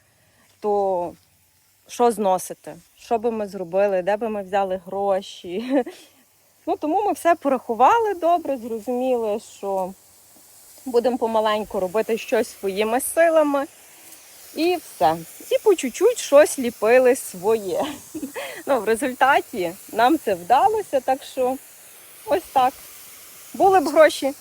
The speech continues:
знесли б, не було грошей, ліпили з старого щось. Ось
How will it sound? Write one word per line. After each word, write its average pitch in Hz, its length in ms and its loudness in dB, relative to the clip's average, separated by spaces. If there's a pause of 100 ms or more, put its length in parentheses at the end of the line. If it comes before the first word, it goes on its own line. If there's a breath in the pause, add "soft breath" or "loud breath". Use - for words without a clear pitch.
(180)
знесли 339 500 2
б, 294 40 -8 (180)
не 226 160 -2
було 330 320 0
грошей, 294 640 -2
ліпили 262 640 4 (400 loud breath)
з 226 300 4
старого 359 840 2 (260)
щось. 359 300 4 (800)
Ось 359 200 0